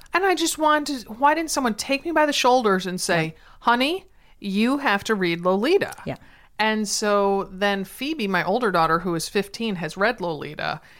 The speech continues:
Speaker 1: and which, um, some parents might, um, tisk tisk about that. But I just thought, well, you know, it is just a masterfully written novel.
Speaker 2: It is.
Speaker 1: And, um,
Speaker 2: A lot of lessons to be learned from it, but not, uh, it's not in a, you know,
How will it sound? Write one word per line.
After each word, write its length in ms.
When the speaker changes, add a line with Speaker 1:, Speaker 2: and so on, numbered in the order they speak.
Speaker 1:
and 280
which, 320
um, 260
some 400
parents 340
might, 180
um, 460
tisk 320
tisk 300
about 260
that. 260
But 120
I 100
just 200
thought, 160
well, 160
you 120
know, 260
it 160
is 500
just 500
a 80
masterfully 720
written 320
novel. 460
Speaker 2:
It 160
is. 340
Speaker 1:
And, 600
um, 400
Speaker 2:
A 20
lot 240
of 80
lessons 460
to 100
be 140
learned 340
from 220
it, 120
but 200
not, 520
uh, 60
it's 340
not 220
in 140
a, 160
you 180
know, 240